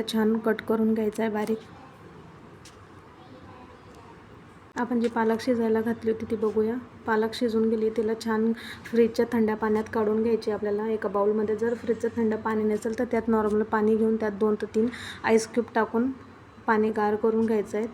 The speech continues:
जेणेकरून आपली पालक ग्राइंड केल्यानंतरही छान ग्रीन असते, छान तिला हिरवा कलर असतो, चे-, कलर चेंज होत नाही किंवा काळी पडत नाही.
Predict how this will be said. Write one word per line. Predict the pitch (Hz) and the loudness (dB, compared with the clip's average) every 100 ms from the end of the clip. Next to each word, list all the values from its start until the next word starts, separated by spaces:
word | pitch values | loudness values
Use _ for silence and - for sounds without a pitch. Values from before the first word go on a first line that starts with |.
| 208 | 4
जेणेकरून | 220 208 214 214 214 | 6 6 2 2 2
आपली | 214 220 | 2 0
पालक | 220 220 214 226 220 247 - - - 220 | 2 2 4 2 0 -6 -6 -16 -2 2
ग्राइंड | 220 220 220 | 4 6 6
केल्यानंतरही | 233 226 226 220 214 220 220 226 226 | 6 6 4 2 2 0 2 2 2
छान | 233 226 226 220 | 2 4 2 2
ग्रीन | 226 220 226 | 4 4 4
असते, | 226 220 - 220 247 - - - 240 | 2 0 -4 -4 -4 -10 -18 -8 0
छान | 220 214 | 0 2
तिला | 220 | 2
हिरवा | 226 220 208 | 4 4 2
कलर | 214 220 214 | 0 0 0
असतो, | 208 - 233 | -2 -4 -6
चे-, | 226 220 220 | 0 0 0
कलर | 220 214 214 | 2 2 2
चेंज | 214 214 220 | 2 2 2
होत | 214 | 0
नाही | 214 220 | -2 0
किंवा | 214 214 | 0 -2
काळी | 208 208 208 | -2 0 0
पडत | 214 202 202 | 0 -2 -2
नाही. | 226 | -4